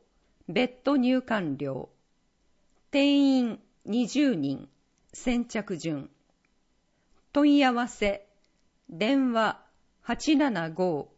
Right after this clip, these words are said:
六零九四。山口芳春記念館、新春特別展。おさらぎ二郎と山口芳春。葉山アースクール。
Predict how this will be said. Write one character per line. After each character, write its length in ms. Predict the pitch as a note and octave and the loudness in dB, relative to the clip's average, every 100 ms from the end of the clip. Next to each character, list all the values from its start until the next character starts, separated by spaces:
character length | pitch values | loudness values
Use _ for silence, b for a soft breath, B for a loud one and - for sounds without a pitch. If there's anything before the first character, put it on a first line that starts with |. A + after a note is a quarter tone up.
| _ - | _ -12
六 380 | A3+ A#3+ D4+ D#4 | -6 -4 0 2
零 240 | D4+ F3 | 2 0
九 320 | - A3+ A#3 | -4 -4 -2
四。 340 | G#3+ G#3 D3+ D#3 _ _ _ _ _ _ _ _ _ _ - | -2 -2 -4 -8 _ _ _ _ _ _ _ _ _ _ -6
山 320 | G#3 C#4 D4+ | 0 2 2
口 260 | D#4 - | -2 -2
芳 240 | C4 C4+ C#4 | -2 0 0
春 320 | - C4 C4 | 0 0 0
記 220 | - B3 | 0 -2
念 220 | A3+ G3 | 0 -2
館、 360 | D3 D#3 C#3+ D3 _ _ _ _ | -6 -6 -6 -10 _ _ _ _
新 340 | - - D4+ | -8 2 2
春 380 | D4 - C4+ C4 | 2 -2 0 0
特 280 | C4+ B3+ C#4 | -2 -4 -2
別 320 | B3 A#3+ - | -4 -6 -10
展。 280 | D#3+ B2+ - _ _ _ _ _ _ _ _ - | -8 -8 -14 _ _ _ _ _ _ _ _ -10
お 80 | G#3+ | -8
さ 220 | - E4 | 0 2
ら 140 | E4 | 2
ぎ 200 | C#4+ D4+ | 2 0
二 160 | D4+ C#4+ | 2 0
郎 220 | G#3+ E3 | 0 -2
と 180 | - E3 | -4 -6
山 320 | E3+ G3 C4+ | -4 0 0
口 320 | G3+ - D3+ | -2 -6 -10
芳 240 | D#3 A3 E3 | -4 -2 -2
春。 300 | - - D2 - _ _ _ _ _ _ _ _ _ _ _ _ _ _ _ _ _ _ _ _ _ _ _ _ | -6 -10 -10 -16 _ _ _ _ _ _ _ _ _ _ _ _ _ _ _ _ _ _ _ _ _ _ _ _
葉 140 | - E4 | -2 2
山 500 | D4+ G#3+ F3 E3 _ | 2 0 -4 -8 _
ア 200 | A3+ C#4+ | -2 0
ー 80 | D#4+ | -2
ス 200 | - - | -6 -10
ク 140 | - | 0
ー 180 | C4+ E3 | 2 0
ル。 200 | C#3+ - | -6 -14